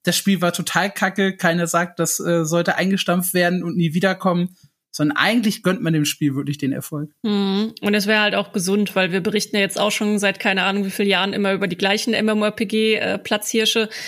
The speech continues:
Speaker 2: Wäre halt auch einfach mal cool und gesund, da auch einfach mal wieder was Neues stehen zu haben, als nur W O W, eso, Final Fantasy. Also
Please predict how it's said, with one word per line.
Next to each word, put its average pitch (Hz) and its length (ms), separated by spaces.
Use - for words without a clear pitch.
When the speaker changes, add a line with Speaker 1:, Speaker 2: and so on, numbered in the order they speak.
Speaker 2:
Wäre 214 100
halt 202 120
auch 202 100
einfach 208 340
mal 202 340
cool 330 240
und 233 220
gesund, 240 600
da 220 220
auch 208 240
einfach 214 280
mal 208 140
wieder 202 140
was 190 140
Neues 214 460
stehen 190 320
zu 185 220
haben, 180 400
als 185 260
nur 190 280
W 185 160
O 180 120
W, 190 380
eso, 190 180
Final 180 260
Fantasy. 180 260
Also - 100